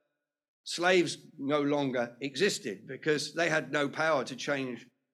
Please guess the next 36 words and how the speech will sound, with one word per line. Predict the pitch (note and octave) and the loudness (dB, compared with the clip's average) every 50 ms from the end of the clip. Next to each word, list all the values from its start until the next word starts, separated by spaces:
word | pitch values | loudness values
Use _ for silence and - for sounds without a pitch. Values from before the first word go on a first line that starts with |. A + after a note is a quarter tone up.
| _ _ _ _ _ - | _ _ _ _ _ -8
the | C3 | -4
Roman | C3 C#3 C3+ C3+ C3+ C3+ C#3+ | -2 0 0 0 0 0 2
Empire | E3+ F#3 F3+ D3+ - A#2+ G2+ G#2+ A#2 B2+ C#3 - - | 2 0 0 -2 -4 -6 -4 -4 -2 -4 -4 -4 -6
in | C3+ C#3+ C#3+ | -6 -4 -4
that | D#3 E3 E3+ - | -2 -4 -4 -6
kind | - C#3 B2+ A#2+ A2+ A2+ | -8 -8 -6 -6 -6 -6
of | A2 - | -8 -8
framework. | - C#3 C#3 C#3 B2+ G#2+ G#2+ G2+ G#2 A#2+ C3 - - _ _ _ _ _ _ _ _ - | -8 -6 -4 -4 -6 -6 -8 -10 -10 -10 -10 -10 -12 _ _ _ _ _ _ _ _ -6
Uh, | B2 C3+ D#3+ - | -6 -6 -2 0
and | E3 E3+ E3+ E3+ F3 | 2 2 2 2 2
obviously | F#3+ G#3 G#3+ G3+ - - C#3 | 2 0 0 0 -2 -4 -4
people | C3 - D#3 D#3 D3+ D3 D3 D3 | -4 -4 -4 -4 -4 -4 -4 -4
are | C#3+ | -4
still | C#3+ - - E3 E3 D#3 D3 C#3 - - - _ - | -4 -4 -2 0 2 2 2 0 -2 -6 -14 _ -6
born | A#2 C#3+ D3+ D3+ D3 C#3+ C3 A#2+ - C#3 C#3 - - | -2 0 2 2 2 0 -2 -2 -6 -10 -16 -14 -6
Jewish | - D3 D3 D3 D3 C#3+ C#3+ - | -2 -2 0 0 0 0 -2 -2
and | B2+ A#2+ A#2 A#2+ A#2+ A2+ - - _ _ _ | -4 -6 -6 -8 -10 -12 -18 -20 _ _ _
born | - - D3+ D3 C#3 C#3 C3 B2+ B2+ - _ _ _ _ - | -6 -4 -2 -2 -2 -2 -4 -6 -8 -14 _ _ _ _ -4
Gentile, | - F3 F3+ F3+ F3 - - A2 G#2+ A2 A2 | -2 0 0 0 -2 -2 -4 -4 -4 -4 -6
but | - D3 C#3 | -6 -8 -8
he's | D3 C3+ - | -8 -6 -2
saying | - F3 E3+ E3 D#3+ D3+ | 2 2 2 2 2 0
that | D3 D#3+ D3+ - | -2 -2 0 2
in | F#3 G3+ G#3 G3+ F#3+ F3 | 2 2 2 2 -2 -4
Christ, | - - F#3 F#3+ F#3 E3 B2+ A#2 B2 - - - - - - - - - _ _ - - | -4 -2 0 2 2 2 2 0 -2 -6 -8 -10 -12 -14 -16 -20 -20 -20 _ _ -8 -4
the | C#3 D3 | -4 -2
unity | D3 D#3 F3+ G#3 A3 G#3+ F#3+ E3+ D3+ - - C3+ B2+ C3 C3+ C3+ C#3 - - - - _ _ - | 2 4 4 4 6 4 4 2 0 -2 -2 -2 0 0 0 0 -2 -4 -10 -20 -20 _ _ -6
of | C3 C3 B2 - | -6 -6 -6 -4
Christ | - E3+ E3 D#3+ D#3 D3 C3+ C3 - - D#3 | -4 -2 0 2 0 0 0 -2 -6 -6 -4
and | C#3+ C#3 D3 | -4 -4 -4
the | D3 | -4
oneness | D3 C#3 D3 E3 F#3 G#3+ A3 F#3 E3 D#3+ D3+ D3+ - | -6 -2 2 4 4 4 4 2 2 0 -2 -4 -4
in | - D3+ C#3+ C#3+ | -6 -4 -4 -4
the | C3+ | -4
Spirit | B2+ - - - - G#3 G3+ F#3+ D3 A#2+ A#2+ - - - - _ _ _ - | -6 -8 -8 -6 -2 0 2 2 2 2 0 -2 -6 -14 -20 _ _ _ -8
demolishes | D#3 D#3 D#3+ F3 F#3+ A3 A3 G3+ F3 - - C#3 C#3 C3+ B2 C3+ | -6 -2 0 2 4 4 4 2 2 0 0 0 0 -2 -2 -6